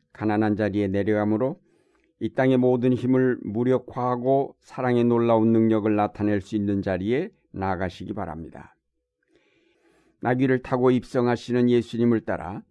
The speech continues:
이제까지 여러분이 의존하였던 모든 무장을 해제하고 빈손 들고 주님을 따라가시기 바랍니다. 겟세마네 동산에서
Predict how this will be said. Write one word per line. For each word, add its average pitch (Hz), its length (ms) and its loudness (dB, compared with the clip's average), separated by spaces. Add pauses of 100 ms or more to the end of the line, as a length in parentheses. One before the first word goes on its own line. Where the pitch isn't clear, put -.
(520)
이제까지 147 560 2
여러분이 147 380 6
의존하였던 139 880 2
모든 127 440 4
무장을 120 540 0
해제하고 113 840 -2 (520)
빈손 143 600 4
들고 139 460 4
주님을 123 420 2
따라가시기 107 600 -4
바랍니다. 85 600 -12 (880)
겟세마네 131 540 2
동산에서 123 880 0